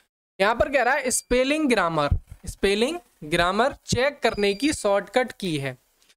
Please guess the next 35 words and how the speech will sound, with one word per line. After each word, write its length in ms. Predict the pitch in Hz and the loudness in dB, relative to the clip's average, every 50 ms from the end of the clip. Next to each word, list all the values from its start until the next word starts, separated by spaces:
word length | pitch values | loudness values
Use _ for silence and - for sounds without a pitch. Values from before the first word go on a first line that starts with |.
| _ _ _ _ - | _ _ _ _ -12
स्पेलिंग 520 | - - - - 233 247 269 294 311 294 247 | -12 -4 0 0 0 2 2 0 0 2 2
ग्रामर 360 | 240 226 220 226 240 269 254 | 2 2 2 2 0 0 0
चेक 260 | - 254 247 240 240 | 0 0 -2 0 0
करने 260 | - 247 240 240 254 | 0 0 2 0 0
की 120 | 240 277 254 | 0 0 0
शॉर्टकट 440 | - 247 233 220 - - 247 220 | 0 0 0 0 0 0 0 0
की 160 | 220 254 262 254 | 0 -2 0 0
कौन 240 | 262 247 254 254 | 0 0 0 0
सी 220 | 233 - 269 262 220 | 0 0 0 2 2
है? 120 | 170 - - _ - - - _ _ - | 0 -2 -6 _ -20 -20 -20 _ _ 0
ग्रामर 320 | 175 196 208 214 226 247 254 | 2 2 2 2 2 2 2
में 140 | 262 254 | 2 0
स्पेलिंग 340 | 240 - - 240 240 262 254 | 0 0 0 0 0 0 0
चेक 160 | 240 254 240 | 0 0 2
करने 240 | 240 262 254 254 254 | 2 0 2 2 0
की 140 | 233 247 254 | 0 0 -2
शॉर्टकट 400 | - 262 247 240 - 269 247 - | -2 -4 -6 -2 -2 -2 -2 0
की 160 | 240 254 254 | 2 2 2
आपकी 260 | 233 208 208 226 302 339 - - | 2 2 2 0 -2 -2 0 2
एफ़ 240 | 208 196 226 277 302 | 2 2 2 2 -2
सेवन। 520 | - - - - - 170 151 139 139 135 - _ | -4 -10 -8 -4 -4 -4 -2 -4 -8 -10 -14 _
क्या 140 | - 196 214 | 0 2 2
है? 180 | 269 339 330 - - - _ _ _ _ - | 2 0 -2 -6 -14 -20 _ _ _ _ 2
एफ़ 500 | 180 196 262 339 349 - - - - - | 2 4 4 2 0 -4 -10 -20 -14 -8
सेवन। 540 | - - - 170 147 143 156 180 170 143 143 - _ _ _ _ _ - - - _ _ 175 | -6 -2 -2 -2 0 0 0 -2 -2 -2 -6 -10 _ _ _ _ _ -20 -20 -20 _ _ -4
वन 380 | 165 160 202 233 285 311 285 | 0 2 2 2 2 0 2
बाइट 400 | 220 208 196 196 220 269 269 - | 2 2 2 2 2 0 -2 -2
बराबर 460 | - 202 208 196 190 190 196 226 240 214 | -2 0 2 2 2 2 2 2 0 0
होता 380 | 185 190 180 - - 165 160 | 0 -2 0 2 2 2 2
है, 320 | 160 170 175 151 139 - - - | 2 2 0 0 -2 -4 -2 0
एक 300 | 214 254 294 320 269 - | 2 2 2 0 -2 0
बाइट 380 | 208 208 196 208 233 254 226 | 2 2 2 2 2 -2 -2
जो 140 | 220 196 185 | -2 -2 0
होता 280 | 165 156 - - 143 139 | 0 0 0 0 2 2
है 320 | 143 175 226 240 - _ | 2 0 -2 -4 -8 _